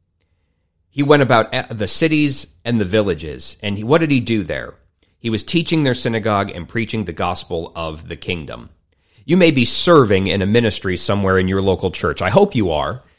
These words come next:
If you know the Lord Jesus as Savior, and he has changed your eternity, your eternal destination, now you have a home in heaven, and, and he has changed your life, and he is continuing to change you as you grow in the grace and knowledge of the Lord Jesus.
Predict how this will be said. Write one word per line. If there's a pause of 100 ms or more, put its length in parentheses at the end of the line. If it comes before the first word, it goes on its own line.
(140)
If
you
know
the
Lord
Jesus
as
Savior, (280)
and
he
has (200)
changed
your
eternity, (220)
your
eternal
destination,
now
you
have
a
home
in
heaven,
and, (220)
and
he
has (240)
changed
your
life,
and
he
is
continuing
to
change
you
as
you
grow
in
the
grace
and
knowledge
of
the
Lord
Jesus.